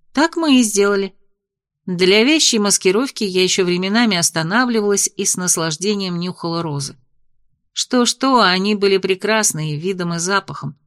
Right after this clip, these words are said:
Есть что-то магическое в южных розах.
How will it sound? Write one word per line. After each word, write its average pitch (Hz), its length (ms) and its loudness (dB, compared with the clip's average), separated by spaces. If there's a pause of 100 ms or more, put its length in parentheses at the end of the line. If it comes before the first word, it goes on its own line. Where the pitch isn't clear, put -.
(640)
Есть 220 300 2
что-то 226 280 -2
магическое 214 880 0
в 151 40 -6
южных 175 520 -4
розах. 170 460 -4